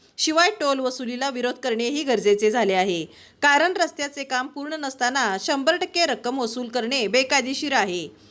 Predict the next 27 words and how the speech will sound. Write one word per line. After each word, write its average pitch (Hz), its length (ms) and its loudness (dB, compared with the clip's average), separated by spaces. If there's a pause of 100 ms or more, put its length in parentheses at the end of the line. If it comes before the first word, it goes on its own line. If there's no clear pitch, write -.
(1300)
त्यामुळे 339 380 4
काँग्रेसचे 294 600 -2
हे 311 140 -2
आंदोलन 240 540 0
चार 285 340 2
टोल 294 180 0
नाक्यावर 254 420 -2
केले 208 340 2
जाईल. 180 320 -4 (320)
कोल्हापूरचे 330 720 2
लोक 254 340 0 (260)
किनीला, 320 540 2 (240)
सांगली 277 440 0
व 349 60 -2 (120)
कराडचे 247 460 0
लोक 254 340 -2
तासवडेत, 247 520 0 (840)
साताऱ्यातील 330 800 2
लोक 269 320 -2 (200)
आनेवाडीत, 247 680 0 (240)
तर 262 100 0
पुण्याचे 294 580 -2
लोक 262 340 -2
खेड 294 280 -2
शिवापूर 247 600 0
टोल 220 160 4
नाक्यावर 220 520 2